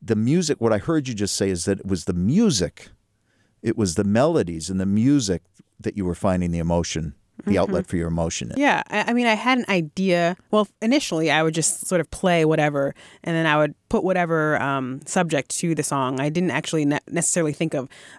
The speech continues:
Speaker 2: um, the name of the song or what the lyrics, what lyrics were gonna be. I just sort of just put it out there so, 'cause I wanted to get it out of my system.
Speaker 1: Right.
Speaker 2: Like, I just wanted to get this, the music out of me.
Speaker 1: Mm-hmm.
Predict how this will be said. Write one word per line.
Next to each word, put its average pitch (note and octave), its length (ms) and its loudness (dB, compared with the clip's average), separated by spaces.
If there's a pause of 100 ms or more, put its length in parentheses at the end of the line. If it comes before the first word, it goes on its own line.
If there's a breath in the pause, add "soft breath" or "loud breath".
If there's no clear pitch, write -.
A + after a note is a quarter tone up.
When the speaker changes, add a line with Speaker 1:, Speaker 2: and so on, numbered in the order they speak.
Speaker 2:
um, A#2+ 440 -4 (400 loud breath)
the C3+ 140 -8
name A3 280 4
of F#3+ 80 0
the F#3+ 60 0
song F#3 520 4
or D3+ 180 4
what D3 120 0
the D3 60 -8
lyrics, F3+ 360 -2
what D#3+ 180 -2
lyrics F#3+ 280 -2
were F3+ 60 -6
gonna F3 180 -2
be. E3+ 240 0
I D3+ 100 2
just E3+ 200 -4
sort E3 140 -2
of D3 80 -4
just - 180 -10
put G3 180 -2
it F3 80 -6
out E3 180 -2
there D3+ 120 -2
so, - 120 -8
'cause - 120 -8
I D#3+ 80 2
wanted F3+ 220 0
to E3 80 -14
get D3 100 0
it C3 160 -4
out D#3 180 0
of D3 80 -8
my C#3 120 -10
system. - 420 -10
Speaker 1:
Right. G#2+ 140 2
Speaker 2:
Like, - 100 -8
I E3 80 -8
just E3+ 120 -10
wanted E3+ 220 -4
to D#3 60 -12
get D#3 160 -6
this, - 200 -8
the D#3+ 120 -8
music D#3+ 340 -2
out C#3+ 160 -2
of C3+ 80 -8
me. C3 200 -12 (100)
Speaker 1:
Mm-hmm. F#2 160 -4